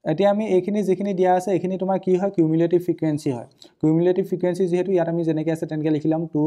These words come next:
ছেভেন ছেভেণ্টি টুৱেণ্টি ছেভেন, মানে সঞ্চয় বাং বঁটা অসমীয়াত ক'লে, টুৱে-, টুৱেণ্টি থ্ৰী টুৱেণ্টি ছেভেন থাৰ্টি। অ'কে, এতিয়া ফ্ৰিকুৱেঞ্চি বাং বঁটা কি হ'ব? প্ৰথমটো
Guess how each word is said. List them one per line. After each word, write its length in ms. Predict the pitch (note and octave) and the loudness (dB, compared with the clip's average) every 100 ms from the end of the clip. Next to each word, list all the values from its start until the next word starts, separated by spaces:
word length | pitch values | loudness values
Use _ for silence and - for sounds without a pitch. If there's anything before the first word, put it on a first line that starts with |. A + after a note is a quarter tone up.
| F#3 G#3 _ _ - | 0 -6 _ _ -6
ছেভেন 380 | D3 C#3 C#3+ E3 G#3 - _ _ - | -2 0 -2 -4 -6 -12 _ _ -6
ছেভেণ্টি 520 | D3+ C3+ D3 C#3+ E3+ G#3 - _ _ - | -4 -2 -2 -2 -2 -4 -8 _ _ -4
টুৱেণ্টি 280 | D3 C#3 D#3 | -2 0 -2
ছেভেন, 380 | D#3 D3 D3+ G3 F3 | -2 -4 -4 -4 -2
মানে 160 | D3 | -2
সঞ্চয় 340 | D#3+ D#3 D3 F3 | 0 -2 0 2
বাং 140 | D#3+ D3 | 2 0
বঁটা 160 | C3 | -2
অসমীয়াত 260 | C3 C#3+ C3 | -4 -6 -6
ক'লে, 160 | B2+ B2 | -6 -6
টুৱে-, 280 | C#3+ C3+ C3 _ - | -4 -4 -6 _ -4
টুৱেণ্টি 240 | D#3 D3 D#3 | -2 0 0
থ্ৰী 100 | E3+ | 0
টুৱেণ্টি 260 | D#3+ C#3+ D3 | -2 -4 -2
ছেভেন 240 | D#3 F3 G#3+ | -4 -4 -6
থাৰ্টি। 340 | - B2+ B2+ C3 _ _ _ - | -6 -8 -8 -18 _ _ _ -16
অ'কে, 180 | C3 C#3 - _ - | -14 -14 -18 _ -6
এতিয়া 180 | D#3 F#3+ | -2 0
ফ্ৰিকুৱেঞ্চি 460 | - F3 F#3+ F#3+ C#3+ | 2 2 2 2 0
বাং 180 | C#3+ D#3+ | 2 2
বঁটা 180 | F#3 G3 | 0 0
কি 140 | G3 E3 | 0 -4
হ'ব? 140 | A#2+ B2 _ _ _ - | -4 -12 _ _ _ -4
প্ৰথমটো 360 | D3+ F3+ F#3+ | -2 -2 -2